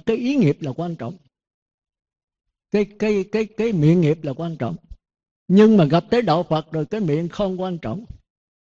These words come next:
Cái miệng là cái tai sai của của cái tâm là cái ý. Thành ra chúng ta phải hiểu cái sai lầm của mình. Thì thường thường ta nói cái lưỡi không xương trăm đường lắc léo, cái miệng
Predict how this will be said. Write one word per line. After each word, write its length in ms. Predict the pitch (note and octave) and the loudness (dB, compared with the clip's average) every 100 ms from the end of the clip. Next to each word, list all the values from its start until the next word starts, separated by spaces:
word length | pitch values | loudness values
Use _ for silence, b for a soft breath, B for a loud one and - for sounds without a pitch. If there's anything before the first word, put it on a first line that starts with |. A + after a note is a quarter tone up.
| _ _ _ _ _ _ - | _ _ _ _ _ _ -6
Cái 100 | C#4 | -2
miệng 300 | F#3 F#3+ A3+ | 2 2 2
là 120 | F#3+ | -2
cái 140 | B3+ | -4
tai 360 | C4+ - A#3 A#3+ | -6 -4 -4 -4
sai 380 | - G#3+ A3 G3 | -4 -2 -2 -4
của 460 | - A3 C#4 C#4 B3+ E3 _ _ _ _ _ | -4 -4 -4 -8 -14 -18 _ _ _ _ _
của 140 | - E3 | -10 -8
cái 140 | G3+ - | -8 -10
tâm 220 | F3 E3 D#3+ - - _ _ _ _ _ _ _ _ | -10 -10 -12 -16 -18 _ _ _ _ _ _ _ _
là 160 | C#3+ C#3+ | -6 -6
cái 120 | F3+ | -8
ý. 340 | D4+ F#3+ A3+ A#3+ - - _ _ _ _ _ _ _ _ _ _ _ _ _ | -4 -4 -4 -10 -14 -18 _ _ _ _ _ _ _ _ _ _ _ _ _
Thành 220 | D#3+ D3 | 0 2
ra 100 | C#3 | 2
chúng 260 | - B3 B3+ | 0 -2 0
ta 120 | G3+ | -2
phải 220 | - F#3+ | 0 -2
hiểu 340 | D#3 C#3 F3 C4 | 0 2 2 2
cái 120 | A3 | -2
sai 240 | - G3+ G#3 | 0 2 2
lầm 280 | D#3+ C#3+ | 2 -2
của 140 | B2 F#3+ | -4 -4
mình. 200 | F3+ C3 - _ _ _ _ _ _ | -2 -4 -6 _ _ _ _ _ _
Thì 180 | D#3+ C#3 | 2 4
thường 300 | E3 D#3+ D3 | 4 4 4
thường 240 | E3 D3 | 2 2
ta 120 | E3+ | 0
nói 200 | G#3 A#3 | 0 0
cái 120 | A#3 | 0
lưỡi 380 | A3+ D3 E3 B3 | 2 2 2 0
không 220 | A3 G3 | -2 -4
xương 360 | F#3 G#3 G3+ F#3+ | -2 2 2 2
trăm 200 | F3+ F#3 | -2 -2
đường 280 | E3 D3 D3+ | 0 0 0
lắc 180 | F3+ - | -4 -2
léo, 280 | F#3 A#3+ A#3 | 0 0 -2
cái 100 | A3+ | -4
miệng 260 | G3 C#3+ | 0 2